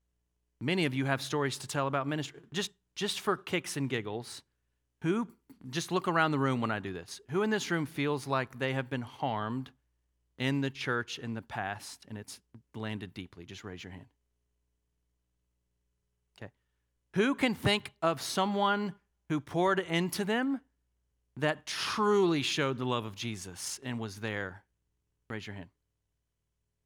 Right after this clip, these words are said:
That's good. So it's a blended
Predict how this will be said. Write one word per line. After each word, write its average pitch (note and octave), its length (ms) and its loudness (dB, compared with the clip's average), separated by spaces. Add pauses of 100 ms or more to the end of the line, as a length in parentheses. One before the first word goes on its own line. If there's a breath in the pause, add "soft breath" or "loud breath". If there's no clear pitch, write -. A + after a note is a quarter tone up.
(640)
That's - 160 -18
good. A#2 260 -8 (920)
So D3 140 0
it's A3+ 120 2
a A3+ 60 4
blended B2+ 800 0